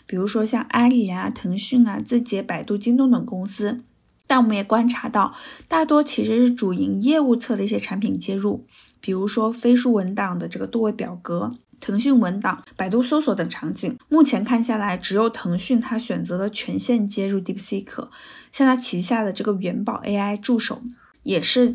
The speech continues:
正式接入了 DeepSeek 的R E模型，是支持用户可以去切换使用混元大模型和DeepSeekR E的。而且目前我从各个渠道测试下来，呃，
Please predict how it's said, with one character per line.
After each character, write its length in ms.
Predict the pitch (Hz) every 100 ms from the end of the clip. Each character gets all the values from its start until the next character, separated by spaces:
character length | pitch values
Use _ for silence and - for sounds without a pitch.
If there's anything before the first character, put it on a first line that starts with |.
| -
正 200 | - 269
式 280 | 247 - 233
接 240 | - 233
入 180 | 247 269
了 140 | 220 180
DeepSeek 520 | 208 208 - 240 -
的 100 | -
R 280 | - 247 262
E 160 | 277
模 240 | 226 - -
型， 360 | - - - - - - -
是 160 | 254
支 120 | 247 269
持 140 | 226
用 280 | 214 226 240
户 100 | 220
可 220 | - 185
以 80 | 190
去 180 | - 208
切 220 | - 233
换 240 | 247 220
使 140 | 220 190
用 120 | 190
混 240 | 196 175
元 140 | 185 185
大 160 | 208
模 180 | 202 185
型 240 | 202 - 190
和 120 | 185
DeepSeekR 800 | 202 202 226 226 214 - 196 196
E 180 | 208 202
的。 240 | - - _ _ _ _ _ _ - - - -
而 140 | 233
且 160 | - 220
目 200 | 247 285
前 400 | 277 226 196 220
我 180 | 180
从 240 | - - 170
各 120 | 226
个 140 | 247
渠 160 | 247 -
道 120 | 196
测 200 | 220 247
试 120 | 233
下 220 | 208 196 180
来， 320 | - - - - - - -
呃， 440 | - 185 165 170